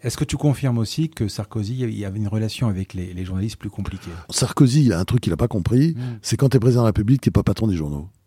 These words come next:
Speaker 2: Et ça, c'est, voilà. Donc, le jour où il est devenu président de la République, il croyait qu'il était patron et que j'étais son patron et que je venais prendre les ordres.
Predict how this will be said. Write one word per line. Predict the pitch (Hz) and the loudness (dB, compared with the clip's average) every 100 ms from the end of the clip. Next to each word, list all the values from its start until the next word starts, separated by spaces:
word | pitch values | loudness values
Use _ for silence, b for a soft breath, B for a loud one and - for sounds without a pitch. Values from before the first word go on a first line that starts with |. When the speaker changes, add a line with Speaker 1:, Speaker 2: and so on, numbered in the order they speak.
| - | -6
Speaker 2:
Et | 107 | -2
ça, | 98 127 | 2 0
c'est, | 110 101 | 0 -4
voilà. | 90 98 69 B B - | -4 -6 -8 B B 2
Donc, | 147 135 | 4 6
le | 160 | 6
jour | 233 | 8
où | 196 | 6
il | 147 | 8
est | |
devenu | 135 127 | 8 6
président | 120 110 113 | 4 4 2
de | |
la | 104 | 0
République, | 123 196 143 | 4 4 4
il | 113 | 2
croyait | 131 139 131 | 4 4 4
qu'il | 107 | 2
était | 104 | 0
patron | 101 92 104 139 | 0 -2 0 0
et | 139 | 2
que | |
j'étais | 110 151 | 4 2
son | - 123 | 2 0
patron | 110 107 135 | 0 0 2
et | 147 | 4
que | |
je | 113 | 4
venais | 117 | 4
prendre | 123 110 95 | 2 0 -2
les | 92 | -2
ordres. | 80 69 | -6 -6